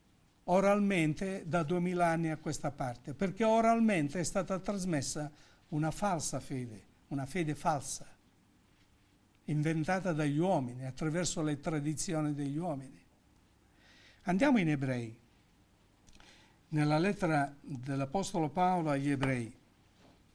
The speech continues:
Notate bene, a cominciare, questi sono per i vostri appunti, i primi tredici versi, dal versetto uno, qui Paolo scrive: "Dio,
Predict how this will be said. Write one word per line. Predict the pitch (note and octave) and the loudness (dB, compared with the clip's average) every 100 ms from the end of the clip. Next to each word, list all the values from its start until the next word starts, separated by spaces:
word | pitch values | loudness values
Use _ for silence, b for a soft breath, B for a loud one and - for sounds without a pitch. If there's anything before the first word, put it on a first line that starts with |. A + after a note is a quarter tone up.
| - - _ _ - - _ _ - - | -20 -20 _ _ -20 -20 _ _ -14 0
Notate | E3+ F#3+ D4+ G#3 D3+ | 2 6 4 4 2
bene, | E3 D3+ D3 C3 - B B B B B | 4 4 2 0 -8 B B B B B
a | C#3 | -8
cominciare, | - F3+ F3+ A3 G3 E3 D#3 - - - | -2 0 2 4 4 4 0 -6 -20 -8
questi | - F#3 D#3+ | -2 -2 0
sono | A#2+ E3+ D#3 | 0 2 2
per | C#3+ D3+ | 0 0
i | D3 | 0
vostri | E3+ - D3+ | 0 0 -2
appunti, | B2+ G3+ F#3+ D#3 D3+ C3+ - B B B B B | 0 0 0 2 0 0 -6 B B B B B
i | D3 | -2
primi | D3 A3 F#3+ D#3 | 2 4 4 2
tredici | F#3+ F#3+ E3 D3+ E3+ | 2 2 2 0 0
versi, | D3 D3 C3 - G3+ G3 - - _ _ _ _ _ - - _ - - - B B B B B B B - - - - - - D3+ | 2 2 2 0 -2 -4 -8 -20 _ _ _ _ _ -20 -20 _ -20 -20 -20 B B B B B B B -20 -18 -18 -20 -18 -12 -2
dal | D#3+ D#3 | 0 2
versetto | D#3+ D#3 G#3+ G3+ F3 | 2 4 4 2 2
uno, | F#3 G#3+ A#3+ F3+ - - B B B B B - | 4 6 6 4 -2 -12 B B B B B -20
qui | - A#3 | 0 2
Paolo | A#3+ G3 G3 F3+ | 4 6 8 6
scrive: | E3 F3 E3 D3+ C#3+ | 4 4 4 4 2
"Dio, | C3 A#3+ E3+ D#3 G3+ - | 8 8 10 6 2 -6